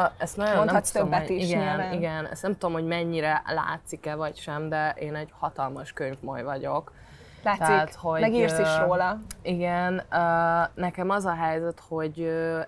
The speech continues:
Speaker 1: egészen, amióta, tehát nem is tudom, szerintem suli előtt már tudtam olvasni, és, ö, és én faltam a könyveket. Tehát, hogy, hogy minden könyv egy külön világot adott, amiből rengeteget tudtam tanulni, és egyébként ez egy,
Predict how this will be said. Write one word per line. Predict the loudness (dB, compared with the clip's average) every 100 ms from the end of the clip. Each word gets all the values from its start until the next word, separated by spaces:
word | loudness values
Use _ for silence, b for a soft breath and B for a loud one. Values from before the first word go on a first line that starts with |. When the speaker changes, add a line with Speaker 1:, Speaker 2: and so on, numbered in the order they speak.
| -4
Speaker 1:
egészen, | -4 -2 -6 -6 -6 -4 -4 -6
amióta, | -4 -4 -6 -8
tehát | -14 -12
nem | -12
is | -12 -14
tudom, | -12 -14 -14
szerintem | -12 -8 -8
suli | -6 -4 -2
előtt | -2 -4 -6
már | -8 -8
tudtam | -8 -8 -6 -6
olvasni, | -6 -4 -6 -8 -10 -10 -10 B B B B B B B
és, | -4 0 0 -2 -6 -6
ö, | -2 0 0 0 2 0 -2 -18 -20 -20 -6
és | -6 -2
én | -2 0 -2 -6
faltam | -2 -2 -2 -6
a | -6
könyveket. | -6 -6 -6 -10 -10 -12 -4
Tehát, | -2 -2 -2
hogy, | -4 -2 -2
hogy | -2
minden | 0 0 0 -2 -4
könyv | -2 -2 -2
egy | -6
külön | -6 -4 -4 -4
világot | -2 0 0 -4 -4
adott, | -4 -4 -4
amiből | -4 -4 -2 0 2 0 -2
rengeteget | -4 -4 -6 -8 -8 -8
tudtam | -10 -12 -6 -6
tanulni, | -2 -2 -2 -4 -4
és | -6 -6
egyébként | -4 -4 -4 -6 -4
ez | -4 -4
egy, | -4 -6